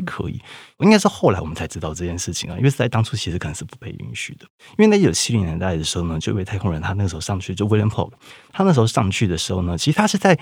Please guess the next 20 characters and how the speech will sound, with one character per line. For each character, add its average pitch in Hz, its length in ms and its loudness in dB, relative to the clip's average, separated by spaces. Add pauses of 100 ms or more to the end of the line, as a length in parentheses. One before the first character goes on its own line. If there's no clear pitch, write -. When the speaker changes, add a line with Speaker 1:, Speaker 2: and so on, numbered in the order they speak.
(240)
Speaker 1:
上 190 240 4
去 165 120 2
之 175 140 -6
前， - 500 -2
他 - 160 -4
那 170 100 6
个 147 60 8
时 - 80 -2
候 131 60 4
还 120 80 6
在 135 80 6
基 123 160 -4
地 127 140 0
做 123 120 2
训 117 300 4
练 113 140 4
的 85 80 -2
时 - 160 -6
候 90 160 -2
呢， 87 120 -4